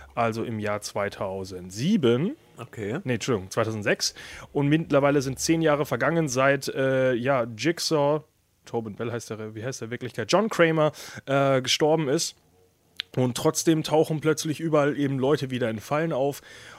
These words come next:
Speaker 1: Und keiner weiß, was passiert ist, weil ja John Kramer tot ist.
Speaker 2: Steckt vielleicht
Speaker 1: Und
Speaker 2: einer der Ermittler hinter den Morden?
Speaker 1: keiner weiß, welcher Twist, äh, diesmal, ja, den Leuten eingefallen ist, um wieder einen neuen, ja,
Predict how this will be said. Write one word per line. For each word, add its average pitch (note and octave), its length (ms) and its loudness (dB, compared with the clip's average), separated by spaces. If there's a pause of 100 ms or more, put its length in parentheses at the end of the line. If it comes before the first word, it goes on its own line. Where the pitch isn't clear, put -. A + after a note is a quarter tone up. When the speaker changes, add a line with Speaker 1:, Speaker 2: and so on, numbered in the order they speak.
Speaker 1:
Und B2 160 -8
keiner D3 360 0
weiß, C3 340 0
was B2+ 160 -4
passiert C3 380 -6
ist, B2+ 200 -8
weil A2+ 180 -4
ja A2 140 -6
John G#2+ 260 -10
Kramer G#2+ 300 -10
tot C#3+ 240 -4
ist. A#2+ 220 -6 (140)
Speaker 2:
Steckt - 320 -8
vielleicht B2+ 200 -2
Speaker 1:
Und C3 60 4
Speaker 2:
einer G#2+ 160 2
der G2 160 -2
Ermittler G#2 440 -6
hinter A#2 220 -6
den B2 120 -6
Morden? C3+ 360 -12 (200)
Speaker 1:
keiner E3+ 380 0
weiß, C3+ 280 2
welcher C3 300 0
Twist, - 400 -2
äh, C3+ 280 0
diesmal, A#2 640 -4 (800)
ja, A2+ 260 -2 (480)
den A#2+ 260 -2
Leuten A#2+ 300 0
eingefallen A2+ 640 -4
ist, A2+ 260 -6
um A2 540 -4
wieder C3+ 180 0
einen B2+ 160 -2
neuen, B2 580 -4 (280)
ja, A2+ 240 -2